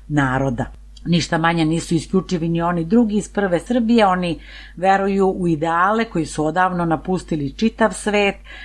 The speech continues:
veruju u raznorazne teorije zavere, spremni su da pogaze svekolike naučne metode njihove provere. To je ona Srbija koja previše doslovno shvata kosovski mit, poput adventista,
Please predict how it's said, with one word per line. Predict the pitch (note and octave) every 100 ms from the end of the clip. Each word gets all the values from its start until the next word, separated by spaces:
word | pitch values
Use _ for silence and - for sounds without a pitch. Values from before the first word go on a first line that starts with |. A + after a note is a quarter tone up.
| -
veruju | D#3+ F3+ F3+ F3+ E3+
u | E3
raznorazne | E3+ D#3 E3 E3+ E3 D#3+ D3
teorije | F3 E3 D#3+ D3 A#2+
zavere, | D#3+ F3+ F3+ F3 E3
spremni | - E3 D#3+ D#3
su | -
da | D3+ D3
pogaze | E3 D#3+ E3+ D#3
svekolike | - - C#3 F3+ F3+ F#3 - E3+ - - - -
naučne | E3+ F3+ E3+ E3 - E3+ D#3
metode | B2+ B2+ - F#3+ G3 F#3+ G3 F#3 D#3
njihove | D3 - C#3+ D3
provere. | C#3+ C#3 A#2 A#2+ A#2+ - - -
To | F3
je | D#3+
ona | D3 B2
Srbija | - F3+ G3 G#3 F#3+ - - - -
koja | C4 C4+
previše | C4+ C4+ C4 B3+ A#3
doslovno | A3 A3+ A#3 G#3 F#3+
shvata | - F#3+ F#3+ F#3+
kosovski | - F#3 F3+ D3+ C3+ -
mit, | C3+ F#3 G#3 -
poput | F#3 F3+ F3+ F3 - -
adventista, | E3 D3 G3 A3 G#3+ A#3 - - G#3+ G3 -